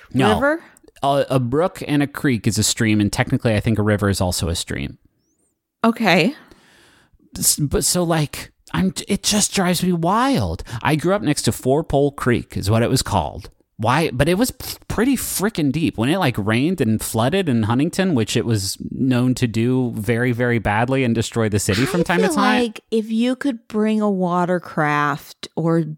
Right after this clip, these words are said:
Speaker 2: you know, conduct transportation on something, it's a river.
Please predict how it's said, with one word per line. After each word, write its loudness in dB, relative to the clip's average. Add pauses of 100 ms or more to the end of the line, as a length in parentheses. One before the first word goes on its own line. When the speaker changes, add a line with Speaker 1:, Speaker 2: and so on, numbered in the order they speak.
(140)
Speaker 2:
you 2
know, 4
conduct 0
transportation 0
on 0
something, 0
it's -6
a 0
river. -2